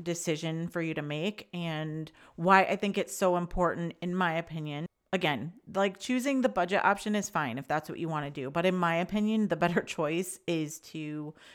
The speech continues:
go after a business that's going to earn you more money per booking. So that's why I think it's important, because it allows you to be the kind of agent you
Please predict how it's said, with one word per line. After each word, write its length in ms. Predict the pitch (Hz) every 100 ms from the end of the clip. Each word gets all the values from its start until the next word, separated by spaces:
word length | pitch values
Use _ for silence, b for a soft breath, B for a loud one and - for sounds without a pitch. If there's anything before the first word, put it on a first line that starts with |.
| B -
go 240 | 190 180
after 320 | 156 156 -
a 60 | 160
business 420 | 156 147 156 156
that's 300 | - 156 -
going 320 | - 165 156 151
to 80 | -
earn 180 | 151 151
you 100 | 156
more 240 | 156 147
money 300 | 151 147 143
per 280 | - 160 147
booking. 540 | - 143 - 185 233 233 B B B B
So 720 | - 190 185 175 175 170 - - _ _ _
that's 260 | 185 190 190
why 140 | 175
I 60 | 160
think 180 | 160
it's 140 | 156 156
important, 420 | - 156 113 135
because 320 | 143 180 170
it 100 | 175
allows 380 | 180 160 170 202
you 100 | 220
to 80 | 214
be 380 | - 175 185 185
the 100 | 175
kind 240 | 170 170
of 80 | 151
agent 560 | 139 156 175 165 160 160
you 380 | 165 160 165